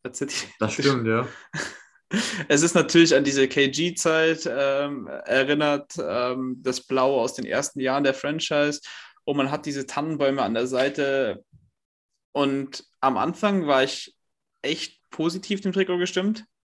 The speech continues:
Speaker 1: Dann habe ich gesehen, dass es ja wirklich fast eins zu eins das alte Trikot ist von den Mavs. Und hab's dann natürlich direkt wieder in den Ofen geschoben.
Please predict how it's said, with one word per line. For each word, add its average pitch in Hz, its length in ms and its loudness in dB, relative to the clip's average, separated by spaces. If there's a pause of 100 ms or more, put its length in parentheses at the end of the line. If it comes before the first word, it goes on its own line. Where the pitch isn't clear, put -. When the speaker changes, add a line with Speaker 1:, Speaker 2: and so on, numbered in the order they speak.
(440)
Speaker 1:
Dann 143 140 2
habe 165 160 4
ich - 100 -6
gesehen, 160 240 0
dass 156 140 -4
es 143 100 -6
ja 143 140 0 (180)
wirklich 156 300 -6
fast - 200 -2
eins 156 220 -6
zu 151 80 0
eins 139 140 -2
das - 360 -2 (440)
alte 151 240 2
Trikot 135 320 0
ist - 420 0
von 139 140 2
den 123 200 2
Mavs. - 460 0 (560)
Und 135 140 -2
hab's 139 160 0
dann 147 120 4
natürlich 139 280 2
direkt 131 240 0
wieder 131 100 0
in 127 60 0
den 117 80 -2
Ofen 123 160 -6
geschoben. 117 500 -6